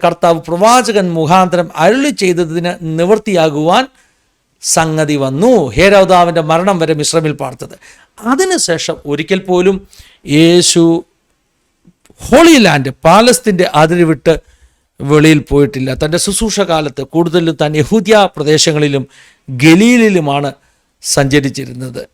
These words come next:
ചില സമയങ്ങളിൽ ശമരിയയുടെ അതിരുകളിലൊക്കെ യേശു പോയതായിട്ട് തെളിവുകളുണ്ട്. സോരിൻ്റെയും സീദോൻ്റെ അതിരുകളിലൊക്കെ പോയതായിട്ട് തെളിവുകളുണ്ട്. ഹോളി ലാൻഡ്, പാലസ്തീൻ്റെ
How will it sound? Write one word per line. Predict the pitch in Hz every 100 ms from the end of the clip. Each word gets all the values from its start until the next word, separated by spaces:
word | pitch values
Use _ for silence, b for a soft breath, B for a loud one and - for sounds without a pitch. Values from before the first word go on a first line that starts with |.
| _ 190
ചില | 214 240
സമയങ്ങളിൽ | 196 185 180 180 160
ശമരിയയുടെ | 143 180 170 170 165 147 - - 151 147
അതിരുകളിലൊക്കെ | 147 143 147 143 135 143 131 -
യേശു | 131
പോയതായിട്ട് | 135 135 131 135 117 135 _ b b b -
തെളിവുകളുണ്ട്. | 139 135 131 135 - 98 - -
സോരിൻ്റെയും | - 196 208 196 180 160
സീദോൻ്റെ | - 165 165 160 156
അതിരുകളിലൊക്കെ | 143 151 147 139 - 123
പോയതായിട്ട് | 139 135 131 120 127
തെളിവുകളുണ്ട്. | 131 131 - 135 139 B B B -
ഹോളി | 294 359 330
ലാൻഡ്, | 180 139 135 -
പാലസ്തീൻ്റെ | 175 254 320 - 233 165